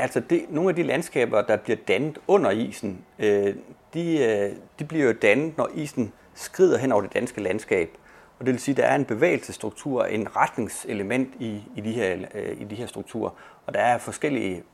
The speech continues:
øh, former for, for landskaber. Vi kalder dem flutes eller drumlins, og der er også nogle, vi kalder lineationer.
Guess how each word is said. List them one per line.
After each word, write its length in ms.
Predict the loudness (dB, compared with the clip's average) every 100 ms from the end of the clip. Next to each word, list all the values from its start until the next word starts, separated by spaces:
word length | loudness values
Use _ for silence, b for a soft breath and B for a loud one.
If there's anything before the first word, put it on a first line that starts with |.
| -20
øh, 60 | -18 -18 -16
former 400 | 0 2 2 -2
for, 460 | 0 0 0 -6 -8
for 120 | -8
landskaber. 480 | -6 -6 -6 -4 -4 -6
Vi 60 |
kalder 280 | -10 -4 -4
dem 260 | -6 -12 -18 _
flutes 560 | -10 -2 -2 -2 -8 -12
eller 160 | -12 -10 4
drumlins, 680 | 4 4 0 -4 -6 -14 -10
og 360 | -4 -4 -4 B B B B B
der 60 | -2
er 40 |
også 180 | -2 -2
nogle, 180 | -4 -4
vi 60 | -6
kalder 260 | -6 -6
lineationer. 760 | -6 -6 -6 -4 -2 -2 -4